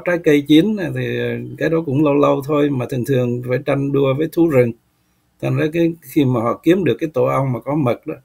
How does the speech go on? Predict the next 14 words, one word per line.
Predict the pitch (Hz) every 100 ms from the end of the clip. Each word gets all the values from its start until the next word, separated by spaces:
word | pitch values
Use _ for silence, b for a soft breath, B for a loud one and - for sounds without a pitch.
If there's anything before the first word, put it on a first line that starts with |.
| _ _ _ _
đó | 135 131
là | 160 131
cái, | 135 135 156
cái, | 147 139
cái | 147 143
chất | 156 156
ngọt | 127 107 - _ _ -
mà | 127 107
đậm | 110 104 113
đặc | 101 -
duy | 139 135
nhất | 147 160
mà | 127
họ | 107